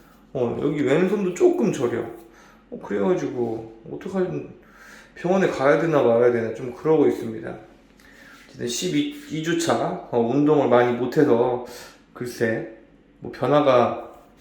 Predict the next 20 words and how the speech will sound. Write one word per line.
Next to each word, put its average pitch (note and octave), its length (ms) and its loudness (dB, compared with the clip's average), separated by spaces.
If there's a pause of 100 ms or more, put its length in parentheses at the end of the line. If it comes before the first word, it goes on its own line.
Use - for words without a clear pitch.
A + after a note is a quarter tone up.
(420)
글쎄 - 600 -4 (100)
여태까지 C3+ 400 0
뭐 A2 520 -2
일 F3+ 180 -2
주마다 E3+ 420 4
느껴지는 C#3 500 0
변화는 A#2+ 380 2
뭐 A2 140 -6
딱히 - 680 -4
여러분들이 C3+ 440 -2
못 B2 80 0
느꼈을 B2 540 0
테지만은, B2 520 -4 (640)
어, A2+ 420 -8 (300)
몸무게가 E3+ 680 6
또 E3+ 160 2
좀 E3 180 2
늘었습니다. C3+ 520 2
추석 - 340 -6
동안에. A2 320 -4